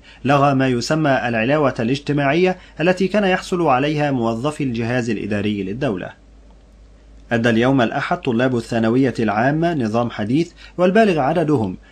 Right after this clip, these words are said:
خمسمائة وواحد وثلاثين ألف وثمانمائة طالب وطالبة امتحان مادتي اللغة العربية والتربية الدينية في جميع أنحاء الجمهورية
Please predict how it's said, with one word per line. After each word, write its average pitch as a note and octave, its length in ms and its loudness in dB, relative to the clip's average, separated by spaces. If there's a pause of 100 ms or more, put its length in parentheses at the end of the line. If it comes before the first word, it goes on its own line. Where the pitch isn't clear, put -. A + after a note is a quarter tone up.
(180)
خمسمائة B2+ 600 -2
وواحد B2 480 0
وثلاثين G#2+ 520 -2
ألف D3+ 360 -4
وثمانمائة C3 840 -2
طالب A#2 280 0
وطالبة D3 500 0 (320)
امتحان F3+ 500 0
مادتي C#3+ 440 0
اللغة C3 360 0
العربية A2+ 680 0
والتربية G#2+ 640 -4
الدينية A#2 540 0
في D#3+ 180 -6
جميع B2+ 480 0
أنحاء A2 320 -6
الجمهورية D#3+ 720 0